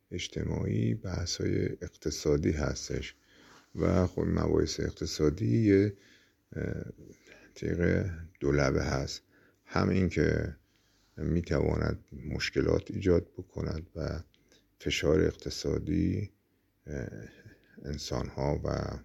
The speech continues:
مردم رو به سمت، اه، ناهنجاری‌های، اه، فرهنگی بکشونه، هم بعضی وقتا توی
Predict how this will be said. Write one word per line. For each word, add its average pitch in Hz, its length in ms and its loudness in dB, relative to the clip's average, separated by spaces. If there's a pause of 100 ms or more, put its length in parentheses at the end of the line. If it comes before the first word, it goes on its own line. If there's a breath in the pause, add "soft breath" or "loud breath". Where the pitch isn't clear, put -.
(160)
مردم 64 540 -2
رو 78 60 -2
به - 120 -6
سمت، 64 600 -6 (680 soft breath)
اه، - 340 -6
ناهنجاری‌های، 69 1000 2
اه، - 120 -6 (800 loud breath)
فرهنگی 67 640 -2
بکشونه، 92 680 -2 (500 soft breath)
هم 110 220 -2
بعضی 123 340 2
وقتا 110 440 2
توی 110 480 2